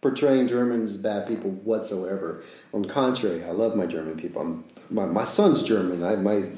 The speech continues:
I'm very, I'll always be very connected to the German culture and the German people. And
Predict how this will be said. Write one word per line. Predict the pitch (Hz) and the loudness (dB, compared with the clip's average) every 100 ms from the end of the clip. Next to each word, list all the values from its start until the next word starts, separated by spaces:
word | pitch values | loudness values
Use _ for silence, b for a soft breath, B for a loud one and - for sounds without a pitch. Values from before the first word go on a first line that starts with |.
| - | -4
I'm | 110 101 | -2 6
very, | 135 160 147 - | 8 8 6 4
I'll | - 110 | 4 4
always | - 131 156 143 | 6 8 8 6
be | - 127 | 6 6
very | 120 120 120 | 8 6 6
connected | 117 107 101 101 - | 6 6 4 2 2
to | 104 | 2
the | 101 | 2
German | 98 101 98 95 92 B B B B - | 2 2 2 2 -2 B B B B -6
culture | - 104 104 104 | 0 2 4 2
and | 92 | 4
the | 92 | 4
German | 101 95 85 | 4 4 2
people. | 113 104 101 95 | 2 4 4 4
And | 92 | 2